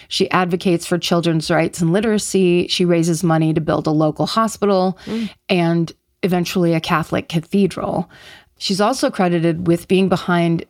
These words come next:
Speaker 1: many important firsts, including Denver's first ever animal shelter,
Speaker 2: Hmm.
Speaker 1: as well as the city's first preservation project, after she advocates for saving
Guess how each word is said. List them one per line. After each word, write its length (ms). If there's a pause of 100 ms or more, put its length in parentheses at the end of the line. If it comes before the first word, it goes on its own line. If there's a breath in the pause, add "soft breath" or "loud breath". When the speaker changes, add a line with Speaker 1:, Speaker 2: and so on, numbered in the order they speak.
(140)
Speaker 1:
many 280
important 440
firsts, 760
including 500
Denver's 480
first 460
ever 340
animal 360
shelter, 520 (220 loud breath)
Speaker 2:
Hmm. 260
Speaker 1:
as 240
well 260
as 200
the 100
city's 420
first 460
preservation 720
project, 600 (520 loud breath)
after 240
she 360
advocates 560
for 100
saving 540